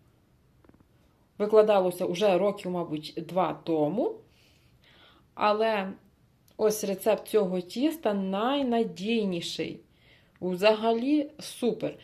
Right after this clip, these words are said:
Його можна також і використовувати для заморозки, заготовлювати,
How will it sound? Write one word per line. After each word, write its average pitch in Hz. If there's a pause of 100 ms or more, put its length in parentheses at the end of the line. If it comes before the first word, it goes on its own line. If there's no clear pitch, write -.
(240)
Його 220
можна 247
також 214
і 214
використовувати 202
для 196
заморозки, 190
заготовлювати, 190